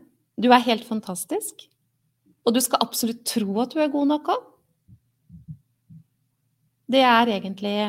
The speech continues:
et godt råd. Så google janteloven, og så kan du også google antijanteloven, så får du opp et bilde av den nå, og så synes jeg du skal lese veldig nøye på den,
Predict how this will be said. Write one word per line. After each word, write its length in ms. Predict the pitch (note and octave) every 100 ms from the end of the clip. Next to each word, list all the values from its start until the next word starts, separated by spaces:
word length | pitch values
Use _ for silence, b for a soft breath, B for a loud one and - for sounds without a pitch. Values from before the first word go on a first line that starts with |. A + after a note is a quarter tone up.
| G3+ - _ -
et 60 | -
godt 240 | - G3+
råd. 220 | G3 G3+ - _ _ _ _ _ _ _ _
Så 220 | - E4 C#4
google 400 | F4 E4 A3 C4+
janteloven, 760 | D#4 B3+ - G#3+ A#3 A#3 D4 A4+ - - _
og 80 | D4
så 80 | F#4
kan 120 | F#4+
du 80 | F4
også 240 | E4+ C#4+ D4+
google 340 | E4+ C4+ G#3+ C4+
antijanteloven, 1160 | A3+ G3+ F#3+ - C4 C4+ C4+ C4 C#4 C4+ C4 E4
så 80 | F#4 E4
får 200 | E4+ A#3
du 60 |
opp 80 | A3
et 120 | C4 C4+
bilde 240 | A3+ G#3+
av 20 |
den 220 | A3 A3 A#3
nå, 80 | G4+ A#4+
og 80 | C4+
så 80 | C4+
synes 240 | C4+ A3+
jeg 140 | A3+
du 40 | A3
skal 180 | - B3+
lese 380 | B3 F3+ - A#3+
veldig 320 | A#3 G3 F3+ A3
nøye 180 | F#3 D#3
på 100 | G#3
den, 240 | F#3+ G3+